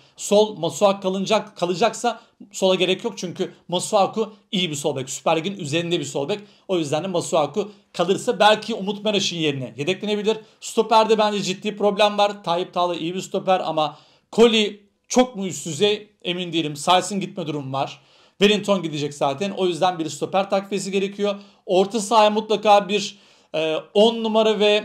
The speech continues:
bir de altı numara, böyle biraz daha Badu Endaye tarzı atlet bir altı numara belki oraya gerek de olabilir. Getson formsuz olduğu ya da oynamadığında.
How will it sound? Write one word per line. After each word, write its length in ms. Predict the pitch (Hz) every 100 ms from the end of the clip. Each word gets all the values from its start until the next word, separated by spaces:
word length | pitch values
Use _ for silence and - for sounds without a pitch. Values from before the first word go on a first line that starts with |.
| 180
bir 380 | 131 233 262
de 80 | 202
altı 400 | 202 190 190 202
numara, 480 | 208 185 170 147 147
böyle 320 | 170 170 170 - _ _ _
biraz 420 | 160 254 233 196 214
daha 340 | 202 202 202
Badu 360 | 156 131 202 202
Endaye 520 | 196 190 190 190 185
tarzı 280 | 185 180 160
atlet 460 | 175 175 - 202 202
bir 80 |
altı 320 | 185 180 170 160
numara 260 | 175 165
belki 260 | 160 160 175
oraya 420 | 165 160 151 - _ - - 131
gerek 380 | 208 214 208
de 40 | 185
olabilir. 360 | 165 147 147
Getson 640 | 143 131 170 165 165 156 110
formsuz 400 | - 156 143 165
olduğu 180 | 175 160
ya 120 | 151
da 40 |
oynamadığında. 840 | 156 156 147 143 131 135 131 170